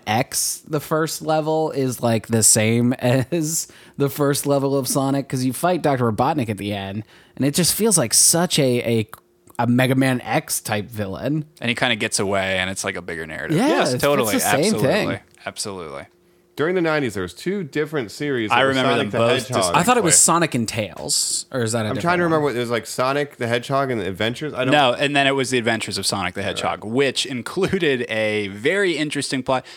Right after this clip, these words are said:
Speaker 2: I mean, guys, I used to kind of turn to my mom during Sundays while she was doing the dishes and be like, "Yeah, I've got pretty good taste. I'm watching this <laughs> sci-fi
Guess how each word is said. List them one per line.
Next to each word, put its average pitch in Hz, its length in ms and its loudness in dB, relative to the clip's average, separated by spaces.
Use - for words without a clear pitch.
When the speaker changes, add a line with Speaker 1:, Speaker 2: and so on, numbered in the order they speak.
Speaker 2:
I 160 60 -8
mean, 156 120 -2
guys, 156 300 0
I 127 60 4
used 214 180 0
to - 80 -6
kind 196 180 -4
of 160 120 -4
turn 143 300 -2
to 135 60 0
my 131 140 0
mom 110 560 -4
during 104 260 -4
Sundays 113 640 -4
while 104 140 0
she 117 140 -2
was 104 60 -6
doing 107 160 -6
the 98 60 -6
dishes 101 400 -6
and 101 100 -10
be 104 120 -8
like, 98 340 -6
"Yeah, 139 340 -2
I've 139 100 -4
got 135 180 -4
pretty 98 180 -4
good 90 180 -8
taste. 85 400 -8
I'm 123 280 -6
watching 110 420 -4
this 92 340 -8
<laughs> 117 280 -16
sci-fi 143 1120 2